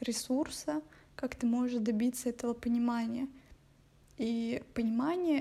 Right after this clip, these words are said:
это ключ к успешному взаимодействию. Я уже тысячу раз, наверное, повторила слово «коммуникация», но, надеюсь, это не сильно режет вам ухо, потому что по-другому это как-то особо не назовёшь. Ну, то есть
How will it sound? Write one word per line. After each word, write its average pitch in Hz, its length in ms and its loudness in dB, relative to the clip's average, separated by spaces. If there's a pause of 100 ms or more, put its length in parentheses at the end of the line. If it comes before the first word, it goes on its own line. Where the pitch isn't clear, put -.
это 240 500 -4 (120)
ключ 262 560 -2 (160)
к 247 440 -2 (220)
успешному 285 680 2
взаимодействию. 262 1000 0 (580)
Я 277 220 8
уже 269 320 6
тысячу 262 420 2
раз, 208 280 4
наверное, 196 280 -2
повторила 226 460 -4
слово 233 260 -2
«коммуникация», 254 720 0
но, 269 360 4 (380)
надеюсь, 240 480 -2
это 240 200 -4
не 240 400 2
сильно 220 360 -2
режет 240 340 -6
вам 247 180 4
ухо, - 200 0
потому 254 320 2
что 254 220 -2
по-другому 269 580 0
это 262 160 0
как-то 330 340 -4
особо 240 320 4
не 226 200 4
назовёшь. 226 680 0 (440)
Ну, 349 160 4
то 339 100 4
есть 320 180 2